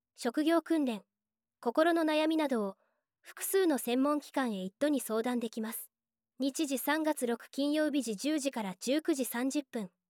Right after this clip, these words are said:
場所、L。大阪本館三階。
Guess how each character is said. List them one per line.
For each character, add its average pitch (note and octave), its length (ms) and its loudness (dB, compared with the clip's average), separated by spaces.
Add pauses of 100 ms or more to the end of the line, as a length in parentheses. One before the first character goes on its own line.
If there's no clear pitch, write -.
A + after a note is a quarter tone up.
(340)
場 G#3+ 140 -8
所、 B3 220 -4 (580)
L。 C4 300 0 (800)
大 D#4 140 8
阪 E4+ 280 2
本 D4+ 220 0
館 A3 180 -2
三 A3 240 -4
階。 G#3 260 -6